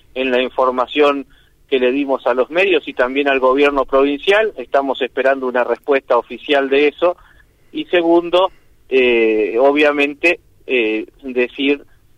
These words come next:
eh, que tenemos que tener la posibilidad de discutir el último trimestre y que tiene que ser un, una discusión con todas las, las claridades sobre la mesa, más allá de las necesidades políticas o no que tenga el gobierno provincial,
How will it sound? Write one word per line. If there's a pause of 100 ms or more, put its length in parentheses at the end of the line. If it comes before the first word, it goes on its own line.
(120)
eh,
que
tenemos (420)
que
tener
la
posibilidad
de
discutir
el
último
trimestre
y
que
tiene
que
ser
un,
una
discusión (480)
con
todas
las, (640)
las
claridades
sobre
la
mesa, (380)
más
allá
de
las
necesidades
políticas
o
no
que
tenga
el
gobierno
provincial,